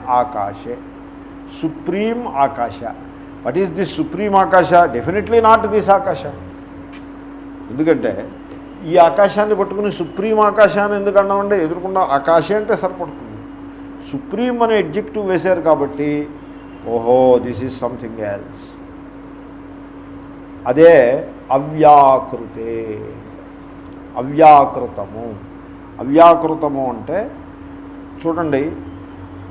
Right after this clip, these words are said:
ఇప్పుడు, ఆ, జగత్తంతా కూడా మేనిఫెస్ట్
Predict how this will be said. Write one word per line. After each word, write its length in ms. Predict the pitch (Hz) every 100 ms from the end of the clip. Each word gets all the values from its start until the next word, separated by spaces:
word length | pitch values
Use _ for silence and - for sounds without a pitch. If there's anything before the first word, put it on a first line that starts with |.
| -
ఇప్పుడు, 480 | 160 175 151 185 - - - - -
ఆ, 420 | 135 131 127 127 - - - - - 139
జగత్తంతా 640 | 147 151 208 - 208 185 196
కూడా 580 | 180 170 165 117 110 - - - - - - -
మేనిఫెస్ట్ 800 | 117 151 180 - 180 - - 170